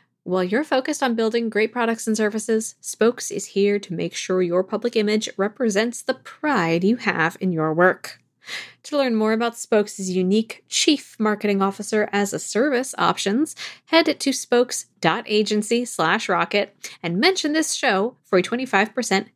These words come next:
discount. That's S P O X dot agency slash rocket and mention this podcast for a twenty-five percent discount.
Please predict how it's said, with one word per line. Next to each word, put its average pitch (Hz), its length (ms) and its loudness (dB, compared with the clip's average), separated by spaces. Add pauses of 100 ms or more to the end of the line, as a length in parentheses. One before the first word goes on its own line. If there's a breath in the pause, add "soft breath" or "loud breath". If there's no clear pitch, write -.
discount. - 540 -2 (480 soft breath)
That's 156 240 0 (100)
S 311 220 0
P - 360 -2
O 254 260 2
X 262 380 -2 (200)
dot 240 320 2
agency 220 720 0
slash 180 400 0
rocket 196 400 0
and 165 160 -2
mention 175 260 0
this 240 160 0
podcast 254 800 0
for 170 100 -2
a 165 80 2
twenty-five 254 640 0
percent 269 640 0
discount. 320 1040 0